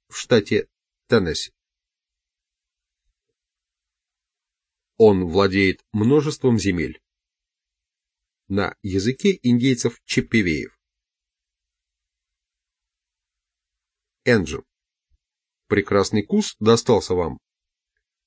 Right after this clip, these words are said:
Миркрафт. Земля даст фунт за акр,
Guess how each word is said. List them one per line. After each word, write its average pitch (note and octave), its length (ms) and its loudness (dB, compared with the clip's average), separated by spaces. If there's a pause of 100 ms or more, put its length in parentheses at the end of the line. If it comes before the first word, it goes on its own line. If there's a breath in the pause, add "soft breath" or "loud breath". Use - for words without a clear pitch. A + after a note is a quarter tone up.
(120)
Миркрафт. A2 520 0 (1600)
Земля G2+ 380 0
даст F#2 260 -2
фунт G#2 360 -2 (100)
за F#2 240 -2
акр, - 380 -4